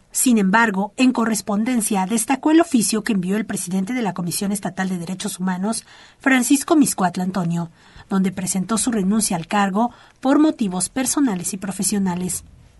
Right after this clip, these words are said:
El escrito generó una discusión en el Pleno en Asuntos Generales, ya que la un ombudsman remarcó que su renuncia surtirá efectos hasta octubre de este año.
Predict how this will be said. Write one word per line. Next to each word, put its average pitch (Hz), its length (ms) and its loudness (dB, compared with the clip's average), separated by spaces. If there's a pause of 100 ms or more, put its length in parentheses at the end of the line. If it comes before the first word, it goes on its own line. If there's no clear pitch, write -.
(340)
El 269 140 4
escrito 330 440 4
generó 208 380 2
una 214 220 0
discusión 202 560 -4
en 240 100 0
el 165 140 -4
Pleno 220 300 -2
en 220 100 0
Asuntos 190 340 -4
Generales, 175 640 -4 (480)
ya 220 280 2
que 208 160 0
la 175 180 0
un 214 320 2
ombudsman 214 840 0 (280)
remarcó 220 500 2
que 233 80 -2
su 220 160 -2
renuncia 226 520 0
surtirá 190 480 -2
efectos 220 540 -6
hasta 226 200 -6
octubre 208 380 -4
de 208 100 -4
este 180 260 -6
año. 170 300 -4